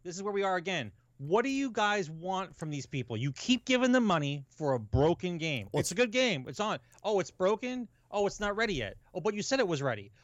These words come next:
Speaker 1: Oh, but you, what you really meant is we want some people to test it, and we want you to pay for it.
Speaker 2: Yeah,
Speaker 1: Oh,
Speaker 2: but
Speaker 1: is that what you wanted to do?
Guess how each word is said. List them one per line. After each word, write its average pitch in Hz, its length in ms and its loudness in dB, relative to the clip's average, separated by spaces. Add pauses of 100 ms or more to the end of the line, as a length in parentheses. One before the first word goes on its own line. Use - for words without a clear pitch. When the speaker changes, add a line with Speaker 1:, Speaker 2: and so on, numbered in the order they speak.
(140)
Speaker 1:
Oh, 185 100 0
but 208 120 0
you, 196 80 -4
what 214 180 2
you 220 80 -2
really 254 180 0
meant 196 240 -4
is 165 140 -2
we 180 100 -4
want 196 200 -4
some 190 80 -6
people 196 240 0
to 165 60 0
test - 340 -2
it, - 180 -10
and 147 100 -4
we 170 80 -4
want 180 200 -4
you 175 80 -6
to 143 80 -8
pay 196 240 0
for 117 260 -6
it. 98 160 -12
Speaker 2:
Yeah, 151 120 4
Speaker 1:
Oh, - 40 6
Speaker 2:
but 156 140 8 (160)
Speaker 1:
is 156 140 -2
that 208 180 4
what 233 120 -4
you 247 60 -6
wanted 247 160 -4
to 254 60 -6
do? 262 260 -6